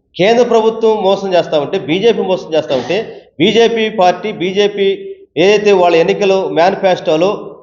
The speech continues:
మాదిగలకు ఓటేస్తే, మాకు బీజేపీకి ఓటేస్తే మాదిగలకి వంద రోజులు వర్గీకరణ చేస్తున్నటువంటి ఆ పార్టీ వదిలిపెట్టేసి, అదేవిధంగా పెద్ద మాదిరి అవుతుందని చెప్పేసి మోసం చేసేటువంటి చంద్రబాబు పెట్టేసి, వాళ్ళకి ఈరోజు వాళ్ళు ఎన్ని కొట్టినా, తిట్టినా, ఎన్ని చేసినా సరే,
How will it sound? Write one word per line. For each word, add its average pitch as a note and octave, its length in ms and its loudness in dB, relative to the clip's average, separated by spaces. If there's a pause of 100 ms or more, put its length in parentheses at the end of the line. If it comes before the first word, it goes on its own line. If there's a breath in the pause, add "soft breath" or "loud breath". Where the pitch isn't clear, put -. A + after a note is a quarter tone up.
(140)
మాదిగలకు G3 460 0
ఓటేస్తే, F3+ 720 -2
మాకు C#3 300 -2
బీజేపీకి F3+ 420 0
ఓటేస్తే E3+ 420 0
మాదిగలకి E3 960 -2
వంద E3 220 0
రోజులు A3+ 260 4
వర్గీకరణ G3 300 0
చేస్తున్నటువంటి E3 720 -2
ఆ G#2+ 200 0
పార్టీ G3 340 0
వదిలిపెట్టేసి, D3+ 680 -6 (600 soft breath)
అదేవిధంగా A3+ 460 4
పెద్ద G3 260 0
మాదిరి G#3+ 260 2
అవుతుందని G#3 240 -2
చెప్పేసి G3 300 -4
మోసం F3+ 340 -2
చేసేటువంటి E3+ 440 -4
చంద్రబాబు E3 420 2
పెట్టేసి, D3 720 -6 (100)
వాళ్ళకి G3+ 360 2
ఈరోజు G#3+ 440 0
వాళ్ళు F3 240 0
ఎన్ని F3+ 140 -4
కొట్టినా, G3+ 360 -2
తిట్టినా, G3 340 -6
ఎన్ని F3 200 -4
చేసినా F3+ 240 -2
సరే, - 360 -4